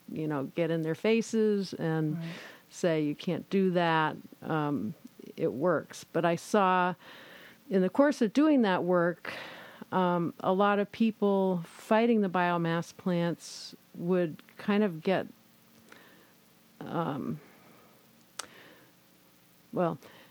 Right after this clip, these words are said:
Speaker 1: it took a hard toll on them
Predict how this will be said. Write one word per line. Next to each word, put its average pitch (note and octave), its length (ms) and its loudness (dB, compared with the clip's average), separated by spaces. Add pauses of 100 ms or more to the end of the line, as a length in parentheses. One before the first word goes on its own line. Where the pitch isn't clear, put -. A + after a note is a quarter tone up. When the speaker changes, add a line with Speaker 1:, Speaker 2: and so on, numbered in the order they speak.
(180)
Speaker 1:
it - 180 0
took D4 200 2
a G#3 100 4
hard G#3+ 420 2
toll B3+ 480 2
on D3 280 0
them C#3+ 360 -2